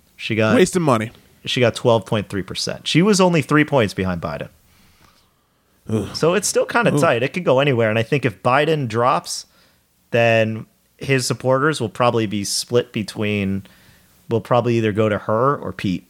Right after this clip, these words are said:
Speaker 1: 'cause they're the closest things to the moderates that would be voting for him anyway. I, it'll be really interesting, 'cause you have the two ideologues in Bernie and Warren,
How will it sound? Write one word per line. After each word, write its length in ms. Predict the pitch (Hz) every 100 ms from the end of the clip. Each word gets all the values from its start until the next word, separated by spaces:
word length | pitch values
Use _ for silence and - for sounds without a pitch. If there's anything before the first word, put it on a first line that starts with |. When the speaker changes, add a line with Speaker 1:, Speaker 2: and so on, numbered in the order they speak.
| _ _ _ _
Speaker 1:
'cause 180 | 113 95
they're 160 | 110
the 80 | 110
closest 420 | - 110 98 92
things 240 | - 98 90
to 80 | 85
the 60 |
moderates 560 | 82 92 90 85 - - - - _ _ _ -
that 300 | 92 90 - -
would 220 | 101 98
be 80 | 92
voting 300 | 85 90 85
for 180 | - 95
him 100 | 90
anyway. 400 | 90 87 85 87
I, 300 | - 101 90 - _ _ - _ _ _
it'll 120 | -
be 140 | 107 95
really 320 | 92 101 95
interesting, 440 | 101 - - 85
'cause 200 | 82 104
you 60 | 104
have 180 | 113 104
the 60 |
two 180 | - 139
ideologues 880 | 127 127 135 139 135 135 123 - -
in 160 | - 104
Bernie 380 | 92 110 117 110
and 160 | 104
Warren, 340 | 104 120 139